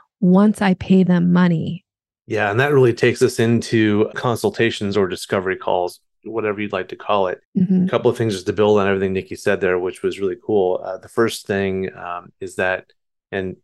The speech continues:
Speaker 2: you've all probably heard this before, <laughs> I just, I wanna make sure I get it right.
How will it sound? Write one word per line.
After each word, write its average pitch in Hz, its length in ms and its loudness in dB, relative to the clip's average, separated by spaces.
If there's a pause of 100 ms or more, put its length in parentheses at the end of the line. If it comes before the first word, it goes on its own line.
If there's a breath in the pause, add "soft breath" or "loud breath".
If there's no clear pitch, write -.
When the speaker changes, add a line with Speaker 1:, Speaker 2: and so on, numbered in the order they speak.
Speaker 2:
you've 110 260 -2
all 95 400 2 (100)
probably 92 300 -4
heard 107 260 -2
this 101 200 -2
before, - 640 0 (680 soft breath)
<laughs> - 20 -12
I - 300 0
just, 104 220 -2
I 95 100 -2
wanna 92 240 0
make 95 180 -2
sure 95 200 -4
I 92 60 -4
get 95 120 -2
it 90 100 -2
right. 101 340 0